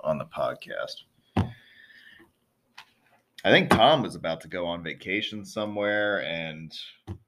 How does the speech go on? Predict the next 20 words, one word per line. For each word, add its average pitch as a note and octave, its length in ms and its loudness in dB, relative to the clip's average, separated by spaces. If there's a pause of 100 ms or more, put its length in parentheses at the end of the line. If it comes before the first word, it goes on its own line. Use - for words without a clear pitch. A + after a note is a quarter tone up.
(360)
that G#2 100 -18
might G#2+ 260 -4
be E2+ 180 -4
also E2 340 -6
the - 120 -16
case D#2 340 -8
for E2 160 -14
the D2 160 -8
other D#2 160 -4
two - 320 -20
guys. A#1+ 440 -12 (420)
But, D#2+ 240 -4 (200)
uh, C#2 220 -4 (960)
with F#2 240 -2
me, D3 360 10
I'm C3 200 8
here B2 180 4
to A2 80 2
talk F#2 360 0
about E2+ 580 2